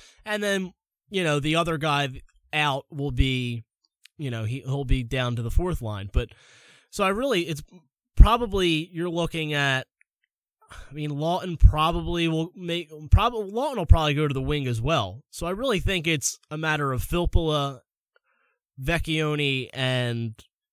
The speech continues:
uh, the hell's his name? Patrick,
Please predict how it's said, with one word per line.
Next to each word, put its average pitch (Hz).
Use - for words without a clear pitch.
uh, 110
the 107
hell's 104
his 98
name? 101
Patrick, 143